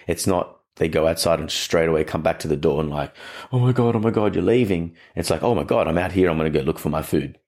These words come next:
Takes me half hour to do that. And that can kind of ease that sort of transition, gives them something else to do. That, along with all the other different stuff, your dog's kind of busy for a few hours in the yard, time to sleep and wake up and repeat. The reason why I don't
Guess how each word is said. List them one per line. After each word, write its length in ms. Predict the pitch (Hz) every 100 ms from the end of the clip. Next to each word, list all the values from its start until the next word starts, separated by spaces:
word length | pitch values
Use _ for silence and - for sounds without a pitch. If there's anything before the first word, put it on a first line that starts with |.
| -
Takes 200 | 82 -
me 80 | 78
half 260 | 76 76 73
hour 140 | 76
to 80 | 73
do 160 | 80
that. 300 | 80 98 90 - - - _
And 120 | 80 76
that 100 | 82
can 120 | 73
kind 200 | 78 73
of 160 | 71
ease 300 | - 80 73
that 280 | 71 67 - -
sort 220 | - 67
of 100 | 67
transition, 720 | - 73 73 - 87 - - _ _
gives 160 | - 76
them 100 | 62
something 340 | - 73 73
else 220 | 67 67 -
to 80 |
do. 280 | 76 78 65 - _ _ _ _
That, 320 | 80 90 98
along 240 | - 78 78
with 100 | 76
all 100 | 78
the 80 | 82
other 160 | 107
different 300 | 95 92 92
stuff, 340 | - 107 123 127 -
your 80 | 87
dog's 220 | 87 85
kind 180 | - 104
of 80 | 98
busy 220 | 123 98
for 160 | -
a 40 | 80
few 220 | - 82
hours 220 | 73 78
in 80 | 80
the 80 | 76
yard, 340 | 78 76 - - -
time 200 | 95 85
to 40 |
sleep 380 | 82 101 92 90
and 260 | 78 71 73
wake 220 | 85 82
up 180 | 82 -
and 100 | 73
repeat. 440 | 78 - 65 - - - - - - - - - - _ _ _ -
The 120 | 95
reason 180 | 104 101
why 100 | 90
I 20 |
don't 320 | 82 95 85